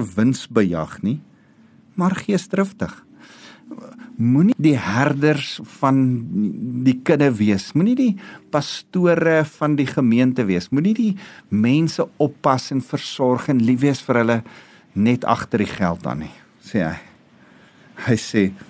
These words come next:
vers drie, "Nie baasspelerig oor hulle wat aan hulle toevertrou is, maar as voorbeeld vir die kudde." Nou, daai baasspelerig is 'n interessante woord. Hy, hy,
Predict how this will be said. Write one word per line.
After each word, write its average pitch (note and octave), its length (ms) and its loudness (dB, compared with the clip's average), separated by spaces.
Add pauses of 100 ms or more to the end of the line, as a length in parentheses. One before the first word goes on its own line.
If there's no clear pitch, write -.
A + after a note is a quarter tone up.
(1600)
vers A2+ 240 0
drie, F#2 280 -4 (320)
"Nie F#3 220 4
baasspelerig C#3+ 1300 0
oor A#2 140 2
hulle G2+ 380 2 (580)
wat A2+ 340 0
aan B2+ 180 2
hulle A#2 220 2 (220)
toevertrou A#2 600 0
is, F2+ 260 -4 (380)
maar G#2+ 200 0
as G#2+ 180 -6
voorbeeld A#2 920 0
vir G#2 280 -4
die - 180 -4 (440)
kudde." F2 280 -2 (800)
Nou, A2+ 100 2
daai C#3+ 200 4
baasspelerig G#2 1120 0
is - 120 -16
'n G2 40 -4
interessante E2+ 500 -8
woord. E2 260 -12
Hy, - 240 -8
hy, E2+ 140 -4